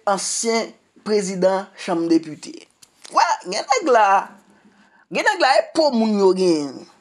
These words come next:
<laughs> Sitou nèg ki pase pi wo nan Leta, pou moun yo gen, frè.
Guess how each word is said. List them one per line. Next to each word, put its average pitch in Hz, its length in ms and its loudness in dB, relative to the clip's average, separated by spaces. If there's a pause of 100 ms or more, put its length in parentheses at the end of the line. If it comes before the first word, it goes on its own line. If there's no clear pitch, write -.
(1400)
<laughs> 233 180 0 (420)
Sitou 359 260 0
nèg 285 220 -2
ki 240 100 -6
pase 190 380 -2
pi 202 80 -10
wo 180 180 -2
nan 165 140 -6
Leta, 160 340 -6
pou - 240 0
moun 220 240 -2
yo 190 160 4
gen, 156 320 -6
frè. - 220 -14